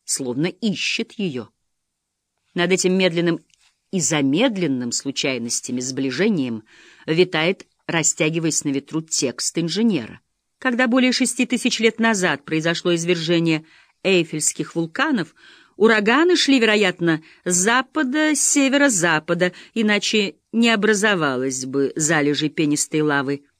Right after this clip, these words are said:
восточнее и юго-восточнее места ее выброса. Если прежде крестьяне Предейфеля были одновременно поставщиками пемзы, то теперь район ее добычи взяла в аренду фирма Крингс.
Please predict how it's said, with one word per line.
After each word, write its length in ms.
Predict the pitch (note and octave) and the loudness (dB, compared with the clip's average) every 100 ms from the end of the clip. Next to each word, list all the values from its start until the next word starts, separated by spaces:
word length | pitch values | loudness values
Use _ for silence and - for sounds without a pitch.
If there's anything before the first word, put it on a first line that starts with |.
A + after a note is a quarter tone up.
| _ | _
восточнее 800 | D#3+ F#3+ - - B3+ - - C#3+ | -2 -2 -2 -2 -2 -4 -4 -2
и 140 | C#3 F#3+ | -2 -4
юго-восточнее 1040 | D3+ C3 C3 D3 - - C#3 - D#3 D3+ | -4 -4 -4 -2 -2 -2 -4 -2 0 0
места 360 | D3 C3+ - | 0 -2 -4
ее 160 | D3 D3+ | -4 -2
выброса. 560 | C#3+ C3 C#3+ - D3 - _ _ _ _ - | -2 -4 -6 -8 -8 -14 _ _ _ _ -2
Если 260 | D4 D#4 | 0 2
прежде 400 | - F4 C#4 F3+ | 2 2 2 0
крестьяне 580 | G3+ A3+ - B3+ A3+ A3+ | -2 -2 0 0 2 0
Предейфеля 920 | A3 A#3 G3+ G3+ F#3 D#3+ - D#3 D#3 - - - - | 2 2 2 4 4 2 -2 -2 -2 -8 -20 -16 0
были 320 | G#3 G#3+ - _ | 2 2 0 _
одновременно 720 | G#3 F3+ G3+ F#3+ B3+ G#3+ D#3+ D#3 | -4 0 0 2 2 4 2 -2
поставщиками 760 | D#3+ - E3 - F3+ F3 F3 | -4 -6 -6 -4 -2 -2 -2
пемзы, 600 | E3+ C#4 F#4 F4+ G#3+ F3+ - - - | -4 0 2 2 2 -2 -4 -20 -6
то 100 | A3 | -4
теперь 440 | A3+ - F#4 - - | 0 2 2 0 -2
район 580 | F#3 G3+ G#3 C4+ G4+ F4 | 0 2 2 2 0 -2
ее 280 | G#3 F#3+ F3+ | 0 2 2
добычи 540 | F3+ F3 F3 F#3 G4 | 0 0 -2 0 0
взяла 380 | C#4+ F#3 F3 D3+ | 2 2 2 2
в 60 | |
аренду 420 | D3+ C#3+ D3 A3 D#4 | 0 0 -2 -2 -2
фирма 340 | F#4 F#4 F#4+ | 0 0 -2
Крингс. 720 | - B3+ G3+ B3 - - | -2 0 2 0 -2 -6